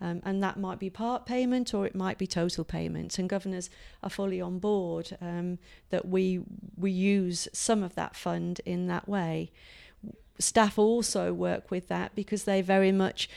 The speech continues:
are involved in, um, spotting children, um, who have a,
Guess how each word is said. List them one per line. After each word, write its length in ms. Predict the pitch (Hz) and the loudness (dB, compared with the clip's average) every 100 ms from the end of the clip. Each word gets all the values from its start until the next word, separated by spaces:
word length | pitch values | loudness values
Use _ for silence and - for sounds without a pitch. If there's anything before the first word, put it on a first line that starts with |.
| - | -4
are 140 | - 202 | 2 4
involved 600 | 196 196 190 190 185 190 | 2 2 2 2 0 -2
in, 260 | 185 190 190 - - - | -2 -4 -8 -18 -20 -8
um, 460 | 175 175 175 175 175 - _ - | -4 -2 -4 -6 -8 -16 _ -10
spotting 540 | - - 294 - 220 190 | -4 2 2 4 2 2
children, 760 | - 180 180 175 165 185 190 - | 2 2 2 0 0 -2 -4 -2
um, 540 | 190 190 190 190 190 185 | -2 0 -2 -2 -4 0
who 340 | 202 196 196 - - - | 2 2 0 -6 -18 -4
have 320 | - 240 | 2 2
a, 120 | 202 | 2